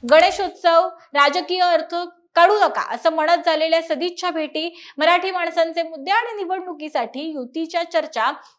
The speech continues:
अशी या भेटीगाठींची विविध कारणं ही त्यावेळी समोर आलेली होती. माहितीनुसार शिंदेंच्या बंडाच्या सुरुवातीच्या काळामध्ये दोन वेळा या नेत्यांमध्ये फोनवर बोलणं झालं.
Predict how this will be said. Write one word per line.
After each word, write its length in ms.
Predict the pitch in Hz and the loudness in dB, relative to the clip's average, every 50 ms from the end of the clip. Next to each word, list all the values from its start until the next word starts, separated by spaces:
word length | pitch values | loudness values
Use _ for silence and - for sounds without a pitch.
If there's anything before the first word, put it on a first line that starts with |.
| _ | _
अशी 420 | - 269 262 - - 370 370 370 349 | -8 -8 -6 -4 -2 -2 -4 -2 -2
या 120 | 349 339 | -2 -2
भेटीगाठींची 800 | 320 311 269 262 269 302 294 302 285 277 285 277 269 262 269 320 | -2 -2 -4 -4 -4 -6 -6 -6 -6 -6 -8 -10 -10 -10 -10 -12
विविध 380 | 285 247 254 254 254 320 311 349 | -10 -8 -10 -8 -6 -6 -4 -4
कारणं 460 | 349 349 330 269 226 330 208 214 220 262 277 - - - _ | -4 -2 -2 -2 -2 -2 -4 -6 -8 -8 -10 -12 -18 -10 _
ही 60 | 302 | -4
त्यावेळी 400 | 294 320 277 247 220 208 220 285 | 0 2 2 2 2 2 -2 -4
समोर 280 | 311 - 370 359 370 349 | -4 -6 -6 -2 -2 0
आलेली 320 | 294 240 208 190 185 185 | 0 -2 -4 -6 -10 -14
होती. 240 | 185 190 185 - _ _ _ - - - - | -16 -18 -20 -20 _ _ _ -20 -20 -12 -4
माहितीनुसार 680 | 269 294 302 320 311 392 415 403 415 381 403 392 381 392 392 | 0 2 2 2 2 2 0 0 0 0 2 4 4 4 2
शिंदेंच्या 580 | 392 392 359 330 320 330 339 349 349 330 359 359 | 0 -4 -6 -4 -2 -2 -2 -2 -2 -4 -4 -2
बंडाच्या 540 | 330 330 311 302 294 302 311 311 - 349 339 | 0 -2 -2 -2 -2 -2 -2 -2 -2 -4 -6
सुरुवातीच्या 680 | 339 - 320 285 262 285 330 370 370 370 339 349 330 | -6 -8 -12 -2 2 2 4 4 2 0 -4 -4 -4
काळामध्ये 560 | 320 320 247 220 220 220 214 220 214 240 254 | -4 -2 -2 -2 -2 -4 -4 -8 -8 -6 -6
दोन 500 | 277 254 226 220 233 285 311 370 392 392 | -6 -8 -10 -8 -6 -4 -4 -4 -4 -6
वेळा 380 | 349 262 226 202 196 196 214 285 - - - - - | -4 -2 0 0 2 2 2 0 -2 -6 -12 -6 -2
या 120 | 311 330 | 0 0
नेत्यांमध्ये 840 | 330 320 285 277 277 - 320 339 339 339 311 269 226 247 240 254 302 | 0 0 -2 -2 0 2 2 2 2 -2 -4 -8 -6 -4 -4 -4 -4
फोनवर 760 | 320 - - _ - 320 311 339 370 370 320 233 214 202 226 | -6 -8 -14 _ -8 -4 -2 -2 -2 -4 -4 -6 -4 -4 -4
बोलणं 340 | 269 330 370 392 403 403 359 320 - | -4 -4 -4 -4 -2 -2 -4 -4 -4
झालं. 160 | 226 180 - | -8 -14 -14